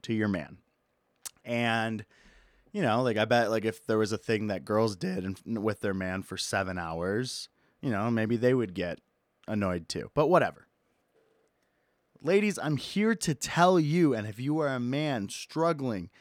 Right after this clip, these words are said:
in this position, you just send this to your lady. Ladies,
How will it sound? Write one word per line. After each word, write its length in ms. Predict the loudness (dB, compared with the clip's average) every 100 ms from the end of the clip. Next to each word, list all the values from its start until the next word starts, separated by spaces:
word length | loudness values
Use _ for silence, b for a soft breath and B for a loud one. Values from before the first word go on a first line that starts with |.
| b _
in 160 | -2 0
this 140 | 0
position, 420 | -2 -2 -2 0
you 80 | -2
just 340 | -2 -6 -6 -2
send 320 | 0 0 -2
this 180 | -6 -8
to 120 | -6
your 180 | -4 -2
lady. 600 | -2 0 0 -2 -6 -12 _ _ _ _ _ _ _ _ _ _ _ _ -10
Ladies, 840 | -2 2 4 4 0 -4 -10